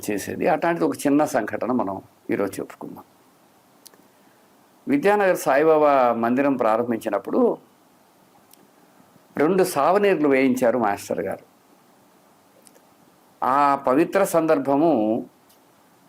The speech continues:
వీలైనంతగా అందరికీ గుర్తుండాలని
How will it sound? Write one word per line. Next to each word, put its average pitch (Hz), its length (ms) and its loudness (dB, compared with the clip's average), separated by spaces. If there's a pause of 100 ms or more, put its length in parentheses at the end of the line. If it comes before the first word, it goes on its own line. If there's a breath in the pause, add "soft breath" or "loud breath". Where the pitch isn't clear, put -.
వీలైనంతగా 143 840 2
అందరికీ 156 560 2
గుర్తుండాలని 117 880 0